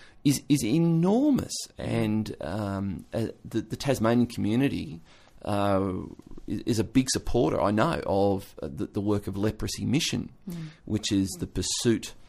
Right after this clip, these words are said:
Speaker 1: uh, to eradicate Hansen's disease from the earth. Great mission. But y-, the, j-, just as it's physically possible to become desensitized to pain, it's actually also, s-,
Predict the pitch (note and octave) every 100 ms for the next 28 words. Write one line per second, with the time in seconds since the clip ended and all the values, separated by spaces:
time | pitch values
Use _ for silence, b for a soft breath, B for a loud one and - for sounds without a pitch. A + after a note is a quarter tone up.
0 | b b - - - - - G2+ - G#2
1 | G#2+ G2+ - F#2+ - - - A#2 C#3 A#2+
2 | G2 - F2+ F2+ F2 - G2 F#2+ F#2+ G2
3 | G2+ A2 F3+ - - B B B B B
4 | - - - G#2+ G2 - - - - -
5 | F2+ - - - - - C#3+ - - -
6 | G3 G#3+ E3+ B2+ - - - B2 - -
7 | E3+ G3 - - G2 - - D#2+ D#2 -
8 | - - - G#2 A2 A#2+ G#2 A2 G#2 G#2+
9 | G#2+ - F#2+ F#2 - - B2 G#2+ - -
10 | B B B B2+ - - C3+ - C#3+ C#3
11 | A2